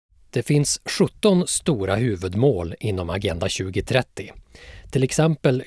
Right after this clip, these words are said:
god utbildning för alla, god hälsa och välbefinnande, hållbar energi och hållbar konsumtion och produktion.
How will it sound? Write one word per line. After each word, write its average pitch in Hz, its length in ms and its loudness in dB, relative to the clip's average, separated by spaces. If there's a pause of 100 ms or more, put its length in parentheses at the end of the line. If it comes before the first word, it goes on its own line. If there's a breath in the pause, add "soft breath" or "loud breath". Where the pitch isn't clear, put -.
god 123 320 -4
utbildning 120 640 0
för 147 140 2
alla, 117 360 2 (560 loud breath)
god 110 260 -2
hälsa 123 520 -2 (180)
och 117 140 0
välbefinnande, 110 800 0 (360 loud breath)
hållbar 120 400 2
energi 120 640 0
och - 180 -8
hållbar 95 440 -2
konsumtion 101 840 -4
och 85 140 -8
produktion. 123 760 -2